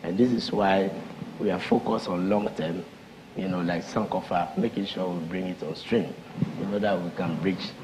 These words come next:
you know, that gap. So all in all, we are expecting,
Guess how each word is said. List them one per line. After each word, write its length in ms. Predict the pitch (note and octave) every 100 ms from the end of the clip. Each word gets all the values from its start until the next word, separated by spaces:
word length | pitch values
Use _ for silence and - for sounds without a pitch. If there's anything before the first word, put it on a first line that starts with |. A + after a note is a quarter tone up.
| - - - -
you 120 | F#2
know, 160 | F2+ E2+
that 300 | G2 G2 -
gap. 220 | E2 - - - - - - - -
So 340 | - - A2+ B2
all 120 | C#3+
in 200 | B2 A2+
all, 200 | A2 A2
we 120 | G#2
are 60 | F#2+
expecting, 720 | F#2+ - A2+ - A2 A2